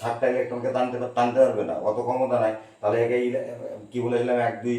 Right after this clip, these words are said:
তিন পর্যন্ত তারা ইলেকট্রন বর্জন করে, তাহলে একে ইলেকট্রনটা বর্জন করতে হবে। তাহলে এই ইলেকট্রনটা এইখানে চলে যায়, এখানে চলে এলো, ইলেকট্রনটা এখানে চলে এলো। তাহলে এখানে কি হলো? ইলেকট্রন সংখ্যা কিন্তু হয়ে গেল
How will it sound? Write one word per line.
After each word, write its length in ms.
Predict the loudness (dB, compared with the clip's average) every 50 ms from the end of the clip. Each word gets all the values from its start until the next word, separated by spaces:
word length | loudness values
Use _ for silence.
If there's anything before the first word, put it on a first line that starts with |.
| -4
তিন 120 | -6 -8 -8 -8
পর্যন্ত 260 | -8 -8 -10 -8 -6 -6 -4
তারা 140 | -2 -2 -2 -2
ইলেকট্রন 280 | -2 -4 -6 -6 -8 -4 -2
বর্জন 260 | -2 -2 0 -2 -6 -6 -6
করে, 120 | -8 -8 -8 -12 -16 -20 _ _ _
তাহলে 160 | -2 0 0 0
একে 140 | 0 -2 -4 -4 -4
ইলেকট্রনটা 400 | -4 -4 -4 -6 -6 -4 -4 -2 2 4
বর্জন 260 | 4 4 4 0 -4 -4 -4
করতে 160 | -6 -4 -4 -6
হবে। 100 | -4 -4
তাহলে 140 | -4 -6 -6 -2 0 0
এই 80 | 0 0 -2
ইলেকট্রনটা 500 | -4 -4 -6 -6 -8 -10 -10 -4 -2 -2 -2 -2 -4 -10 -14 -20 _ _ -6 -2 -2
এইখানে 340 | -2 0 -2 -2 -4 -4 -4 -6
চলে 160 | -8 -8 -8 -8 -10
যায়, 140 | -10 -12 -14 -18 -20 _ _ _ _ _ _ _ _ -10 -8
এখানে 220 | -6 -4 -4 -4 -6 -6
চলে 160 | -6 -6 -6 -6
এলো, 120 | -6 -6
ইলেকট্রনটা 500 | -8 -6 -8 -8 -10 -10 -8 -8 -6 -6
এখানে 220 | -4 -6 -6 -6 -6 -8
চলে 160 | -8 -10 -10 -10
এলো। 100 | -12 -14 -16 -18 -20 _ _
তাহলে 160 | -2 2 2 2
এখানে 220 | 2 2 0 0 -2 -2 -2
কি 40 | 0 0
হলো? 160 | 2 2 2 0 -2 -6 -18 -16 -8
ইলেকট্রন 460 | -6 -2 -2 -2 -2 -2 -2 -4 -2
সংখ্যা 300 | -4 -6 -6 -6 -6 -6
কিন্তু 260 | -6 -6 -10 -8 -8 -6
হয়ে 180 | -6 -4 -4 -4
গেল 160 | -4 -2